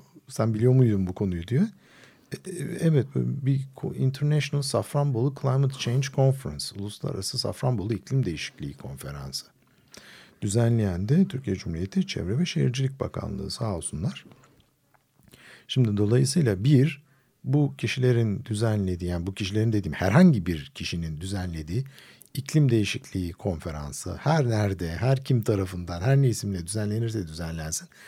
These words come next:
kalbimizde çok derin bir yere sahiptir. Dolayısıyla ben Ömer abi gibi, e, "Ya bizi çağırmadılar, haberimiz yoktu, kime düzenliyorlar bu konferansları?" falan, e, değerlendirmesi yapmayacağım. Ne güzel yapmışlar. Bir sürü çevre bakanı toplanmış.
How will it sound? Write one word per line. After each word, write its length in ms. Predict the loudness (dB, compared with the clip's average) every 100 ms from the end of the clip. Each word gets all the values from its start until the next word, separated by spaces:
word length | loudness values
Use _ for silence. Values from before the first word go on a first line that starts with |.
| -20 -20 -2
kalbimizde 600 | 6 6 8 4 6 4
çok 300 | 4 2 2
derin 380 | 6 6 6 6
bir 120 | 4
yere 280 | 4 2 0
sahiptir. 640 | -4 -10 -10 -12 -16 -18 -20 _ -20 -20 -8 6
Dolayısıyla 680 | 8 10 8 6 6 4 4
ben 260 | 4 4 4
Ömer 200 | 6 6
abi 280 | 6 4
gibi, 180 | 2 2
e, 260 | 2 2 0 2 0 0 2
"Ya 200 | 2 2
bizi 160 | -2
çağırmadılar, 640 | 4 6 6 4 2 4 4
haberimiz 400 | 4 2 2 0
yoktu, 280 | -2 -2 -2
kime 260 | 0 2
düzenliyorlar 720 | 4 4 4 4 4 2 0
bu 40 | 0
konferansları?" 680 | -2 0 0 0 0 0
falan, 280 | 2 0 0 -8 -20 -20 -20 -20 -12
e, 80 | -8 -4 -2 -2 -4 -6 -8 -10 -12 _ 2
değerlendirmesi 720 | 4 6 6 6 6 4 4
yapmayacağım. 800 | 0 2 0 2 4 4 4 4
Ne 60 | 4
güzel 280 | 6 4 4
yapmışlar. 560 | 2 -2 -4 -2 2
Bir 140 | 2 2
sürü 380 | 0 0 0 2
çevre 280 | 0 2
bakanı 280 | 0 -2 -4
toplanmış. 680 | -2 -4 -4 -4 -2 -2